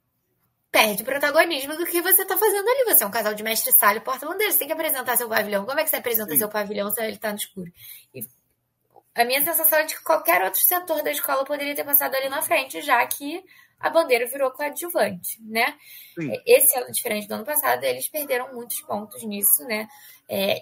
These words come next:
Speaker 1: eu sinto que o Cri-, que a Cris e o Marcinho ficaram muito chateados, inclusive eles chegam a compartilhar uma nota de um perfil de torcedores da Vila que diz que o casal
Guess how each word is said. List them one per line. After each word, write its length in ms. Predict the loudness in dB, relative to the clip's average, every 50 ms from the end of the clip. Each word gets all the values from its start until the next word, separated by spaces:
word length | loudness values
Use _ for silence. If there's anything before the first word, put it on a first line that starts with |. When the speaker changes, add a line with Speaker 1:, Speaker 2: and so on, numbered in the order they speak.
| 2
Speaker 1:
eu 120 | 2 4 6
sinto 400 | 6 6 4 4 0 -6 -8 -10
que 180 | -6 -6 -6
o 60 | -6
Cri-, 300 | -6 -8 -8 -8 -8 -8
que 140 | -8 -6 -6
a 80 | -6 -6
Cris 420 | -6 -8 -8 -8 -8 -4 -4 -4
e 80 | -4 -4
o 60 | -4
Marcinho 480 | -4 -6 -4 0 2 2 2 2 -2 -8
ficaram 320 | -8 -4 -2 -2 -2 -2
muito 220 | -6 -8 -6 -4
chateados, 640 | -4 -4 -4 -4 -2 0 2 2 2 0 -2 -2 -8
inclusive 440 | -8 -8 -8 -4 -4 -4 -2 -2 -4
eles 180 | -4 -4 -2 -4
chegam 400 | -2 0 2 0 0 0 -2 -2
a 120 | -2 -2
compartilhar 600 | -4 -8 -6 -6 -6 -6 -6 -10 -6 -2 -2 -2
uma 180 | -2 -2 -4 -4
nota 380 | -4 -6 -6 -8 -10 -14 -20 _ -20 -20 -20 -20 -20 -20 _ _
de 120 | -6 -4
um 80 | -4 -4
perfil 380 | -2 -6 -4 -4 -4 -6 -6 -6
de 120 | -6 -4
torcedores 760 | -4 -2 2 2 2 2 2 0 0 0 0 0 -2 -4 -2
da 140 | 0 0 0
Vila 380 | -2 -2 -4 -4 -4 -6 -10 -12 -18 -20 -20 _ _ _
que 160 | -10 -8 -6
diz 440 | -6 -6 -6 -6 -2 0 0 0 0 -2
que 380 | -8 -10 -8 -8 -6 -6 -6
o 60 | -6 -6
casal 600 | 0 0 2 2 4 4 2 2 0 -2 -8